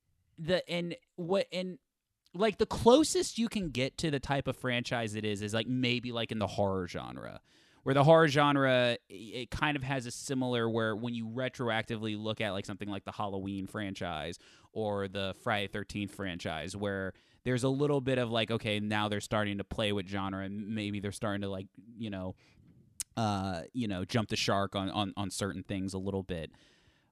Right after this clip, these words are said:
But really, even, even that, it, it, it's not quite, like, what other franchise where you can look at a specific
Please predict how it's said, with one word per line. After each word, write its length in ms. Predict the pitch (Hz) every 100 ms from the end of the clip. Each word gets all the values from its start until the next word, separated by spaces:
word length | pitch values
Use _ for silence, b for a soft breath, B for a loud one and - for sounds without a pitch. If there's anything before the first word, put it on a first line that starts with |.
| _
But 380 | 160 156 151 151 - _ _ _ _
really, 460 | 135 147 262 370 453 -
even, 540 | 226 226 208 190 170 -
even 380 | 180 175 165 117
that, 420 | 131 180 226 123
it, 160 | 123 135
it, 140 | 147 -
it's 220 | 151 -
not 460 | 143 147 175 196 -
quite, 320 | - 170 -
like, 180 | 175 - b b b b
what 280 | 143 190 330
other 220 | 392 339
franchise 720 | - 175 156 156 151 123 110
where 100 | 123
you 120 | 127
can 200 | 131 139
look 200 | 123 127
at 160 | 139 123
a 60 | 113
specific 720 | - 120 - 147 - 156